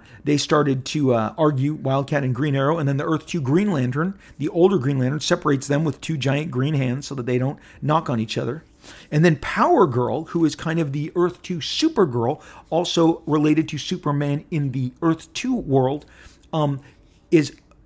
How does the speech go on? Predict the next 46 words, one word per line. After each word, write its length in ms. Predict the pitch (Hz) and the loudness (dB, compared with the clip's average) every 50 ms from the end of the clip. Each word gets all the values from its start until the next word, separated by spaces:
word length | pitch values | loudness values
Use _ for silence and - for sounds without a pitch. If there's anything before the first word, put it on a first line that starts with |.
| _ _ - | _ _ 0
is, 240 | 175 160 147 135 - - | 2 2 2 2 -2 -2
is 160 | 175 135 117 | -2 0 0
warming 460 | 117 120 151 233 254 233 185 170 160 | 0 2 4 4 6 6 4 2 2
to 140 | - - - - | 0 -2 -2 2
our 480 | - 202 233 233 196 160 143 139 - - | 4 6 8 8 8 8 6 2 -2 -4
more 260 | - 143 156 180 190 165 | -2 2 4 6 6 6
modern 540 | 151 151 175 190 226 214 208 175 147 139 | 6 6 6 6 6 6 4 2 0 0
Superman, 460 | 135 - - 151 - 139 131 131 131 135 | -4 -4 -4 -4 -4 -2 -2 -2 -2 -2
the 80 | 143 | -2
one 140 | 151 160 151 | -2 0 0
that 60 | 147 | 0
we 140 | 139 151 160 | 0 0 0
get 300 | 139 131 151 143 139 - | 2 2 2 2 2 -2
on 140 | - 139 139 | -4 -2 -2
Earth 200 | 139 135 127 - | -2 -2 -2 -2
one, 260 | - 180 180 151 127 | -2 0 0 0 0
the 60 | 123 127 | -2 -2
Justice 360 | 123 175 175 165 - - - | 0 0 -2 -2 -2 -6 -8
League 100 | 131 123 | -8 -6
Superman, 320 | - 120 107 110 107 113 - - - - - - | -6 -8 -6 -6 -8 -10 -12 -16 -20 -20 -20 -14
saying, 200 | - - 160 156 - | -8 -8 -8 -6 -4
"I'm 200 | 160 160 165 190 | -4 -4 -2 -2
really 140 | 233 220 202 | 0 0 0
beginning 280 | 175 170 190 190 185 | 0 2 2 2 2
to 60 | 165 156 | 0 0
like 220 | 139 190 190 196 | 0 -2 -2 -2
the 80 | - 151 | -4 -8
place. 300 | - - 147 135 - - | -4 -4 -4 -4 -4 -8
It, 100 | - - - - - - - - | -14 -16 -20 -20 -20 -20 -10 -6
it 80 | - 156 | -4 -2
has 180 | 160 185 185 | -2 -2 -4
such 220 | - - 220 - 196 | -6 -8 -6 -4 -2
a 160 | 170 151 - - - - - - - | -4 -4 -4 -10 -20 -20 -20 -16 -6
much 380 | - 147 147 175 208 202 - - | -2 0 2 2 2 0 0 -2
nicer 420 | 175 165 175 190 190 185 - 185 | 0 2 2 2 2 2 2 2
brand 460 | 165 123 123 135 147 165 202 226 208 | 2 2 2 2 4 4 4 4 2
of 100 | 151 127 | 0 0
Superman." 640 | - - - - 285 330 339 330 208 156 156 147 139 | 0 0 2 2 2 4 4 2 2 2 -2 -4 -6
So 100 | - 131 | -6 -6
she's 180 | - - - | -6 -6 -6
kinda, 220 | - - 262 - 220 | -6 -6 -6 -4 -4
like, 180 | 196 131 - | -4 -6 -6
warming, 460 | - 127 131 139 165 208 247 240 175 143 | -6 -4 -2 0 0 2 2 0 -2 -4
like, 140 | 143 131 110 | -6 -8 -8
"You're 220 | 127 180 269 285 | -8 -8 -8 -6
so," 180 | 185 - - | -8 -8 -8